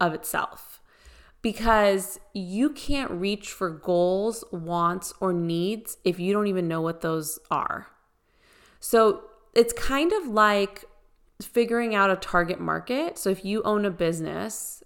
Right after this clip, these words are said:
it's very important, and you've probably already done this, is to know your target market. Your target market is a person. It is Sally.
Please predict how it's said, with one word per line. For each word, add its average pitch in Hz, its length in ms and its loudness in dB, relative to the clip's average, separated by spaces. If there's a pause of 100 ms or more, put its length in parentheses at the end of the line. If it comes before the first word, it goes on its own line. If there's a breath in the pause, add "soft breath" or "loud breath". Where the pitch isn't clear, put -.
(100)
it's 175 160 -8
very 165 260 -2
important, 202 800 -4
and 175 80 -2
you've 165 140 -4
probably 165 400 0
already 196 180 -2
done 190 280 -4
this, - 360 -6
is 185 120 -2
to 196 120 -2
know 180 300 2
your 190 180 0
target 170 380 -4
market. 165 440 -6 (300 loud breath)
Your 233 320 4
target 214 480 0
market 170 680 -2
is 180 200 2
a 170 80 2
person. - 800 -2 (680 soft breath)
It 214 240 4
is 190 580 2 (240 soft breath)
Sally. 247 1000 0